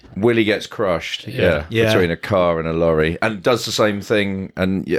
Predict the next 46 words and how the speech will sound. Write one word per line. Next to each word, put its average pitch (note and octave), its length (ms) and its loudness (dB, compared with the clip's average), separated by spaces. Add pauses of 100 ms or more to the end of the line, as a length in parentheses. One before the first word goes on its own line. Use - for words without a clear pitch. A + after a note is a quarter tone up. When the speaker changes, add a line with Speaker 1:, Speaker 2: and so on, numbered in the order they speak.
Speaker 1:
I A2+ 140 4
like, F#2+ 280 2
it's F#2 280 0
cool. A#2 260 2
It G2+ 100 4
is G#2 160 0
cool G#2+ 180 2
that E2 160 2
bit. D#2+ 140 2
He E2+ 60 0
does F#2+ 180 2
the F#2+ 60 -4
same F2+ 260 2
thing F2 200 2
where E2+ 100 4
he's E2 140 0
kind F2 200 -2
of, D#2 80 -2
like, D#2+ 220 2
lying F2+ 320 2
on E2+ 80 -2
the F2 80 -2
floor F2 380 2
Speaker 3:
Mm. G2+ 200 -8 (340)
Speaker 1:
away F#2 360 2
from F2+ 180 -6
where F2+ 80 4
the F2 100 4
accident G2 300 0
happened, E2 220 -2
like, D#2+ 180 0
gets - 320 -2
up F2+ 220 2
and E2 100 -2
then, E2 260 0
like, D#2 180 2
looks E2+ 300 0
over F2+ 280 4
and D#2+ 120 -4
sees E2+ 280 0
his D#2+ 160 0
own, D#2 240 2
like, D#2 240 0
dead D#2 200 2
body, E2 460 0
Speaker 2:
Mm. F#2 220 -8